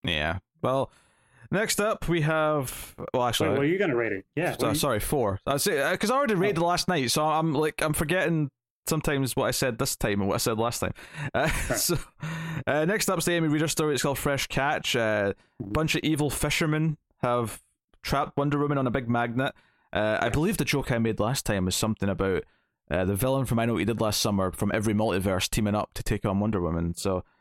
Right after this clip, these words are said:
Speaker 1: and I thought that was
Speaker 2: Yeah.
Speaker 1: funny enough that I'm repeating it, <laughs> just so everyone
Speaker 2: And I'm
Speaker 1: knows.
Speaker 2: and just like last time, I'm nodding politely and moving on.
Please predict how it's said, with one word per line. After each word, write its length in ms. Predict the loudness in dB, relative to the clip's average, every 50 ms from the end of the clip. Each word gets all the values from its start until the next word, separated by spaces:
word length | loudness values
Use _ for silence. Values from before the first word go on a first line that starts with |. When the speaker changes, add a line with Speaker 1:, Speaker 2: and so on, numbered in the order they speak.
| _ -4
Speaker 1:
and 100 | -2 -2
I 40 | 0
thought 160 | 0 0 0
that 120 | 0 0 0
was 120 | 0 0
Speaker 2:
Yeah. 40 | 0
Speaker 1:
funny 160 | 0 0 0 0
enough 240 | 0 0 0 0 0
that 80 | 0
I'm 100 | 0 0
repeating 340 | 0 0 0 0 0 0 -2
it, 60 | -2 0 -2 -2 -2 -2 -4
<laughs> 240 | -6 -8 -8 -4
just 160 | -2 -2 -2 0
so 100 | 0 0
everyone 280 | 0 2 0 2 2
Speaker 2:
And 80 | 2 2
I'm 60 | 2
Speaker 1:
knows. 240 | 2 0 0 -2 -4 _ _ _ -14 -10 -10 -8 -8 -10 -12 _ -6 -2
Speaker 2:
and 160 | -2 0 0
just 200 | 0 -2 0 0
like 120 | 0 0
last 220 | 2 0 0 0 0
time, 140 | -2 0 0
I'm 160 | 0 2 2
nodding 320 | 2 2 2 2 0 0 0
politely 500 | 0 0 2 2 0 0 -2 -2 -2 -2
and 140 | -2 -2 0
moving 260 | 0 0 0 0 0
on. 220 | 0 0 -2 -4